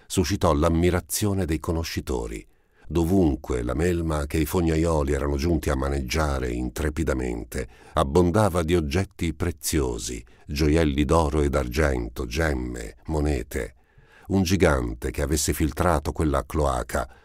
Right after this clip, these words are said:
si sarebbe trovato nel setaccio la ricchezza dei secoli. Allo spartiacque delle due diramazioni della Rue du Temple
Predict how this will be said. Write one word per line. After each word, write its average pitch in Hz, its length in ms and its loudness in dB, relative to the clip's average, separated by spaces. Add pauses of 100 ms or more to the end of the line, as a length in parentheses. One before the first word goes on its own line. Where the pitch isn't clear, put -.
(220)
si - 160 -2
sarebbe 78 420 2
trovato 80 560 0
nel 76 200 0
setaccio - 880 -4
la 82 140 -2
ricchezza 92 540 -2
dei 87 180 -2
secoli. 58 640 -4 (600)
Allo 80 220 4
spartiacque 90 760 4
delle 71 220 2
due 76 180 4
diramazioni 67 720 0
della 65 240 -2
Rue 76 160 0
du 71 140 -2
Temple 71 600 0